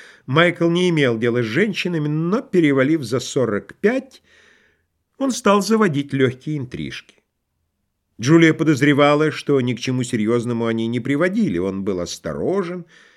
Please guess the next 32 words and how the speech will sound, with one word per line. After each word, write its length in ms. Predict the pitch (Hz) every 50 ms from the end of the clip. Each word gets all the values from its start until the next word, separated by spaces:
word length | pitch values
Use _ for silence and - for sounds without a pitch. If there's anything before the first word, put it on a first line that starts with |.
| _ _ _ _ _ _ -
и 100 | - 117
нужно 300 | 156 165 143 120 123 127
ему 300 | 120 120 113 110 110 107
было 440 | 98 98 120 117 110 110 104 98 95
по-настоящему 880 | - 117 110 110 104 - - 98 90 95 110 113 110 - - 123 123
только 360 | 123 135 123 123 123 - 127
одно, 300 | 131 131 131 165 208 180
чтобы 420 | 123 - - - 85 73 73 98 127
им 120 | 135 139
восхищались. 1000 | 131 143 131 - - - 156 - - - 190 190 190 160 - - - - - - _ _ _ _ _ _ _ _ _ _ _ _ _ _ _ _ -
Джулия 340 | 127 135 180 185 165 151 135
слышала, 480 | 123 - 139 143 135 131 - 123 113
что 220 | 107 - - 117 110
когда 280 | - 117 110 113 120 117
его 240 | 117 120 113 117 113
дамы 500 | 107 113 127 127 117 104 92 95 95 82
становились 580 | - - 110 98 104 104 104 95 98 92 -
слишком 380 | - 104 98 92 - - 104 104
настойчивы, 720 | 107 107 - - - 262 254 - - - 104 85 76 - - - - - - _ -
он 180 | 311 277 285
использовал 600 | 233 - - - 240 240 190 196 202 196 185 165
жену 300 | 139 117 147 170 185 175
как 220 | 170 175 151 - -
предлог, 500 | - 139 127 104 107 117 147 185 196 -
чтобы 260 | - - 165 127 113
от 120 | 104 -
них 160 | 117 131 127
избавиться. 720 | - 90 76 73 80 82 76 76 73 71 - - - - - _ _ _ _ _ _ _ _ _ _ _ _ _ _ _ _ _ _ _ _ _ _ _ _ _
Или 180 | - 156 180 180
он 180 | 156 135 123 123
не 80 | 127
мог 320 | 127 131 123 120 - -